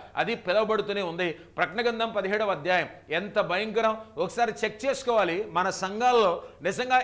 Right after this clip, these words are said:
ఏం బోధిస్తున్నారు? ఎలాంటి బోధలు బోధిస్తున్నారు అనేవి కూడా చాలా ప్రాముఖ్యమైనటువంటి విషయం. కొందరు ఎంత అమాయకులంటే YouTube-లో చెప్పుకొని వెళ్ళిపోతున్నారు. చెప్పుకొని వెళ్ళిపోతుంటే మీలాంటి అమాయకులు, విశ్వాసులు ఏం చెప్పాలో తెజీ-, తెలియక "సూపర్ బ్రదర్,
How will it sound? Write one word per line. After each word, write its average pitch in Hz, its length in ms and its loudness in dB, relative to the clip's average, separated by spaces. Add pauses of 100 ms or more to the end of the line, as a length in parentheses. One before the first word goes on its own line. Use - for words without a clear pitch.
ఏం 254 280 4
బోధిస్తున్నారు? 202 800 2 (120)
ఎలాంటి 240 360 2
బోధలు 254 340 4
బోధిస్తున్నారు 208 640 2 (240)
అనేవి 247 240 2
కూడా 262 180 2 (100)
చాలా 208 120 2
ప్రాముఖ్యమైనటువంటి 208 760 -2
విషయం. 180 320 -2 (280)
కొందరు 220 240 0
ఎంత 214 200 0
అమాయకులంటే 226 920 0
YouTube-లో 240 420 -2
చెప్పుకొని 214 420 0
వెళ్ళిపోతున్నారు. 220 680 2 (300)
చెప్పుకొని 233 280 0
వెళ్ళిపోతుంటే 247 480 4
మీలాంటి 220 500 0
అమాయకులు, 226 600 2 (200)
విశ్వాసులు 233 520 -2
ఏం 214 260 6
చెప్పాలో 254 440 2
తెజీ-, 208 400 -4
తెలియక 196 560 0 (200)
"సూపర్ 247 520 4
బ్రదర్, 208 320 4